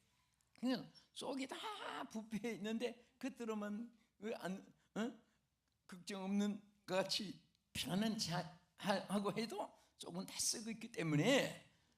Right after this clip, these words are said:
항상 썩지 말고 우리 웃으세요. 자꾸 웃으시고 자꾸 찬양을 계속하세요. 우리 찬양할 때 막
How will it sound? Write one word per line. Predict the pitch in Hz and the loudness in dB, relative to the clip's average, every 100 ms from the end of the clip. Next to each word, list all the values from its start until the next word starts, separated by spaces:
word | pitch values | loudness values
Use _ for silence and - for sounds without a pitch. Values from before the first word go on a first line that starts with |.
| _ | _
항상 | - 208 170 180 160 156 - _ _ _ _ _ _ _ - | -6 -4 -2 -2 -4 -6 -14 _ _ _ _ _ _ _ -10
썩지 | - 170 - 147 | -8 -6 -6 -6
말고 | 107 123 131 127 - _ - | -6 -4 -2 -2 -6 _ -8
우리 | 120 120 - _ _ _ _ - | -6 -6 -10 _ _ _ _ -2
웃으세요. | 214 160 165 214 | 0 0 -2 -6
자꾸 | - - - _ _ _ - - | -10 -12 -20 _ _ _ -14 -4
웃으시고 | 165 - 123 143 117 123 131 120 - - - - | -2 0 -2 -4 -2 -2 -2 -4 -8 -20 -20 -14
자꾸 | - 170 165 | -12 -10 -4
찬양을 | - 247 247 240 226 226 226 - - - | 0 4 4 4 2 0 -2 -6 -18 -10
계속하세요. | - 202 226 240 - 147 - - | -2 2 2 0 -4 -8 -10 -12
우리 | 175 180 - - - - - | -12 -12 -12 -20 -20 -20 -10
찬양할 | 220 208 202 190 | -6 -6 -6 -8
때 | 196 190 | -10 -10
막 | 202 202 | -10 -12